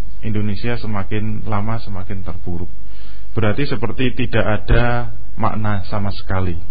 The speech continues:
kembali kepada fitrah. Nah, oleh karena itu, seharusnya umat Islam bisa memahami makna kembali fitrah,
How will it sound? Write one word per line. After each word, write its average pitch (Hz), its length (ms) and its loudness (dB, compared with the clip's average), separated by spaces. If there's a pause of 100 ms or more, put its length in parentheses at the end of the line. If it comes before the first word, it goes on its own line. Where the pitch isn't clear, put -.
kembali 98 400 0
kepada 92 400 0
fitrah. 87 400 0 (1400)
Nah, 117 160 2
oleh 123 160 2
karena 123 320 2
itu, 160 420 2 (2500)
seharusnya 147 480 2
umat 135 240 2
Islam 151 640 2 (380)
bisa 139 320 0
memahami 131 640 0
makna 143 460 0
kembali 120 400 0
fitrah, 135 720 0